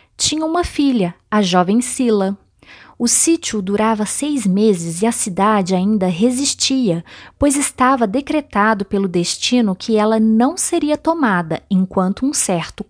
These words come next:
cacho, cor de púrpura, que brilhava entre os cabelos do rei Niso, continuasse em sua cabeça. Havia nas muralhas da cidade uma torre que dominava a planície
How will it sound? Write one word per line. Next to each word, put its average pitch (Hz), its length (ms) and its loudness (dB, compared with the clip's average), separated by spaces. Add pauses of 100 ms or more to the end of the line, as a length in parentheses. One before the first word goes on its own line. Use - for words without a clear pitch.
cacho, 262 640 0 (480)
cor 311 300 2
de 226 160 -4
púrpura, 262 720 -2 (460)
que 349 100 0
brilhava 277 560 4
entre 196 240 0
os 202 120 -4
cabelos 247 500 0
do 190 120 -2
rei 185 220 0
Niso, 208 520 0
continuasse 240 840 -2
em 247 60 2
sua 247 260 -2
cabeça. 208 640 -4 (680)
Havia 185 400 0
nas 202 240 0
muralhas 175 560 0
da 165 100 -4
cidade 170 560 0
uma 170 160 -2
torre 220 460 4
que 196 140 -10
dominava 233 760 2
a - 20 -4
planície 247 640 0